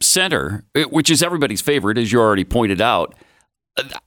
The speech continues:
that is really important. When you start scrimping on that, you've really messed up the ratio, right? 'Cause you got far more of the chocolate cookie outside than you do the Oreo cream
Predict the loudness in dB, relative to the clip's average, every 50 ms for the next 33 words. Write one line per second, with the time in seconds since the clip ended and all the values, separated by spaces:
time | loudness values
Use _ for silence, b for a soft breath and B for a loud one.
0 | _ -4 -2 -2 -2 -2 -4 -4 -2 -2 0 0 0 2 2 4 2 2 2 2
1 | 0 0 2 2 4 4 4 2 2 0 0 -2 -2 -2 -2 -2 0 2 0 0
2 | 2 0 0 0 0 0 0 0 0 0 0 -2 -4 -2 0 0 0 2 2 2
3 | 2 2 2 2 2 2 0 0 0 0 -2 -2 -2 -4 -4 -2 0 0 0 0
4 | -2 -2 -4 -6 -8 -10 -12 -18 _ _ -2 0 0 0 -2 -2 -2 0 0 0
5 | -2 -2 -4 -4 -8 -14 -14 -4 2 4 4 4 4 4 2 2 4 4 4 4
6 | 2 2 0 -4 -2 -2 0 0 -2 -2 -2 -4 -4 -4 -4 -2 -2 -2 0 0
7 | 2 2 2 2 0 0 -2 -2 -2 -2 -2 -4 -4 -4 -4 -2 0 0 0 0
8 | 0 0 -2 -2 -2 -2 -4 -6 -6 -8 -8 -14 _ _ _ _ _ _ _ _
9 | _ _ 0 0 2 2 2 0 0 -2 -2 -2 -2 0 0 0 -2 -4 -8